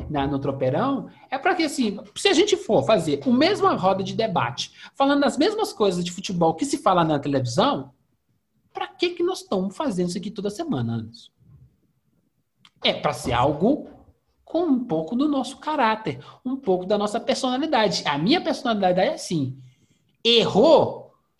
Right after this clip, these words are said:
eu vou falar na tua cara. Não gostou? Vai-te embora. Se você se arrepender e vir conversar comigo, a gente até conversa. Mas dependendo do seu erro, não precisa voltar não, filhão.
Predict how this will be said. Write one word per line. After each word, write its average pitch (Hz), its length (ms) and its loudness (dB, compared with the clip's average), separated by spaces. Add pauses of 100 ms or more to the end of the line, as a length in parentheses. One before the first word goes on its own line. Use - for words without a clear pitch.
(220)
eu 151 80 -4
vou 156 100 0
falar 175 200 4
na 190 100 2
tua 294 160 0
cara. 131 380 0
Não 254 180 4
gostou? - 680 4 (320)
Vai-te 170 260 0
embora. 127 400 0 (720)
Se - 160 -10
você - 160 0
se - 80 -4
arrepender 214 440 2
e 196 40 6
vir 185 140 4
conversar 175 300 2
comigo, 262 260 0
a 262 60 2
gente 233 140 0
até 240 140 -4
conversa. 262 400 -2
Mas 220 120 0
dependendo 277 480 4
do - 80 -6
seu 226 180 4
erro, 311 220 4
não - 240 -10
precisa 427 200 0
voltar 440 360 2
não, 269 200 4
filhão. - 300 -8